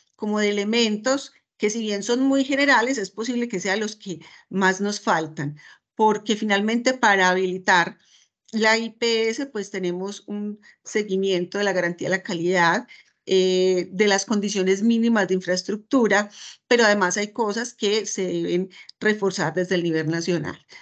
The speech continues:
Entonces, debe haber una asignación presupuestal específica por territorio. No puede ser la misma en un territorio urbano y un territorio rural o rural disperso.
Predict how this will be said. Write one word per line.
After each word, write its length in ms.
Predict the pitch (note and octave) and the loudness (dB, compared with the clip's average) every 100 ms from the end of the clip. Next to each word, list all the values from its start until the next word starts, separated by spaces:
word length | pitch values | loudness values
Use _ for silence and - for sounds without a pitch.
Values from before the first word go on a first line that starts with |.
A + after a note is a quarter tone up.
| _ | _
Entonces, 360 | G#3+ G#3+ A3+ | 0 2 2
debe 160 | A3+ B3+ | 4 6
haber 160 | C4 C4 | 6 4
una 120 | C4 | 2
asignación 420 | C4 G#3 G3 F#3+ | 0 -4 -4 -4
presupuestal 520 | A3 C4 G3 - F#3+ - | -6 -6 -8 -4 -4 -2
específica 640 | B3+ A3+ G#3 F#3+ G3 F#3+ | -4 -4 -4 -4 -6 -6
por 120 | G#3 | -6
territorio. 640 | - F3 F3 F#3 F#3+ F#3 - | -6 -6 -4 -2 -2 -2 -2
No 280 | A3 G#3+ G#3+ | -2 -2 -2
puede 360 | B3 A#3+ G#3+ | 2 4 4
ser 200 | G#3+ G#3+ | 2 -2
la 120 | G3 G3 | -2 -2
misma 260 | G3 F#3+ | -4 -4
en 60 | G3 | -4
un 100 | G3 | -4
territorio 460 | G3 F3+ - D#3+ | -4 -6 -6 -6
urbano 320 | F3 F3 E3+ F3 | -2 0 2 0
y 40 | |
un 60 | F3 | -2
territorio 460 | F3 E3+ E3 D#3 | -4 -4 -4 -4
rural 260 | E3 D#3 D#3 | -2 0 0
o 60 | |
rural 260 | D#3+ D#3+ C#3 | -2 -2 -4
disperso. 600 | C3 - F#3+ E3+ - - | -6 -2 0 0 -2 -12